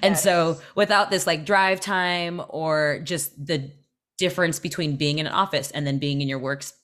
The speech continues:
Speaker 1: your home space, it, I spent a lot of time thinking about, like, what is that clear distinction I can make? And sometimes it's just, like, going outside, doing a walk,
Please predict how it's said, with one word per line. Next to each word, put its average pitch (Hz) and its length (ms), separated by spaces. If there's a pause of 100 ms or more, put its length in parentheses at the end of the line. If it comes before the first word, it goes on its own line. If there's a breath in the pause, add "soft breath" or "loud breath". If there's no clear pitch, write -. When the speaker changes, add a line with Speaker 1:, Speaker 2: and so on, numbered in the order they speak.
(100)
Speaker 1:
your 143 280
home 156 380
space, 143 580 (560 loud breath)
it, - 140 (100)
I 175 140
spent 196 320
a 180 40
lot 165 120
of 151 80
time 151 220
thinking 147 240
about, 131 180
like, 139 120
what 139 240
is 143 120
that 139 180
clear 147 220
distinction 143 540
I 165 80
can 180 180
make? 185 320
And 156 120
sometimes 160 420
it's 139 100
just, - 180
like, 135 220 (340 loud breath)
going 156 300
outside, 147 680
doing 143 240
a 131 60
walk, 135 520